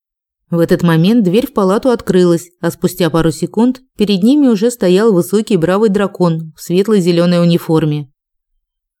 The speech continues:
Арина немедленно отошла в сторону, тогда как Ирдан лишь тяжело выдохнул. «Поезжай домой, Ариана»,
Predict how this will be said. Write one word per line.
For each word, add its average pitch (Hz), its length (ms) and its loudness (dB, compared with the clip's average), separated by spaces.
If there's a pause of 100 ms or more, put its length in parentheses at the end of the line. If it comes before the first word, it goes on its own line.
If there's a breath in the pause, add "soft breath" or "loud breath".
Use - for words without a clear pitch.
(160)
Арина 247 400 2
немедленно 196 540 2
отошла 160 360 -2
в 151 60 -6
сторону, 247 540 0 (340)
тогда 170 280 -2
как 160 200 -4
Ирдан 175 440 0 (100)
лишь 269 200 2
тяжело 180 400 2
выдохнул. 156 540 -2 (1160)
«Поезжай 185 440 4
домой, 170 400 2
Ариана», 147 560 0